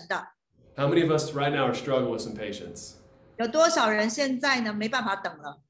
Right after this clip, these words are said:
Speaker 2: Right? How many of us just every day are checking the news to say, "Okay, I need some good news. Like, I need the vaccines to get here. We need to get out of this lockdown."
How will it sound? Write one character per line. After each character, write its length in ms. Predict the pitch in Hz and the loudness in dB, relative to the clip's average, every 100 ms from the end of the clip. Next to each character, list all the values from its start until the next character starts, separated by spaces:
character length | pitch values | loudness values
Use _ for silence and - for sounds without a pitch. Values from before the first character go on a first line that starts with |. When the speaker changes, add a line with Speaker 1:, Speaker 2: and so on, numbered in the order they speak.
| - | -4
Speaker 2:
Right? 220 | 117 131 | 0 2
How 100 | 156 | 2
many 140 | 165 | 4
of 120 | 160 156 | 4 4
us 100 | - | 2
just 200 | 147 143 | -2 2
every 280 | 156 165 165 | 2 4 4
day 140 | 160 | 4
are 120 | 180 | 4
checking 380 | 135 - - 156 | 2 0 -2 0
the 80 | 156 | 2
news 360 | 156 156 147 | 4 4 4
to 60 | - | 2
say, 160 | 143 135 | 0 2
"Okay, 120 | 127 | 2
I 80 | 131 | 2
need 200 | 151 147 | 2 2
some 160 | 151 | 2
good 180 | 151 160 | 4 4
news. 420 | 160 170 170 156 | 6 8 8 6
Like, 160 | 131 123 | 4 0
I 60 | |
need 120 | 127 135 | 0 2
the 100 | 131 | 4
vaccines 520 | 147 151 - 160 143 | 4 4 2 0 0
to 60 | |
get 220 | 143 156 147 | 0 0 0
here. 180 | 147 | 0
We 60 | 131 | 2
need 180 | 127 147 | 2 0
to 80 | 135 | 0
get 220 | 131 139 | 0 4
out 200 | 147 143 | 6 4
of 60 | |
this 120 | 139 135 | 0 0
lockdown." 560 | 131 131 120 98 104 | 0 0 -4 -6 -8